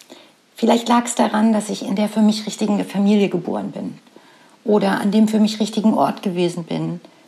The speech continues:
einer zum richtigen Zeitpunkt gereichten, helfenden Hand oder es auch meine Stehaufmännchen-Qualitäten sind. Für mich gab es nie das bewusste „Ich will aufgeben“.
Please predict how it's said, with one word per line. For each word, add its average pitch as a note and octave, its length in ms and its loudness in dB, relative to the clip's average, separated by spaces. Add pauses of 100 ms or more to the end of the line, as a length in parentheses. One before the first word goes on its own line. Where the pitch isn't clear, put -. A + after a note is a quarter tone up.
(960)
einer F#3 280 0
zum G#3+ 160 2
richtigen G3+ 400 0
Zeitpunkt F#3 420 -2
gereichten, F3 720 -4
helfenden F3 500 -2
Hand F#3 300 -4
oder - 320 0
es - 300 -4 (840)
auch - 200 -2
meine G#3 200 4
Stehaufmännchen-Qualitäten - 1500 -4
sind. - 300 -14 (1160)
Für A#3 100 2
mich C4 220 4
gab G#3+ 200 -2
es - 160 -4
nie A#3+ 120 6
das - 200 -2
bewusste F#3+ 560 -4
„Ich - 180 -8
will G#3 140 -2
aufgeben“. - 600 -8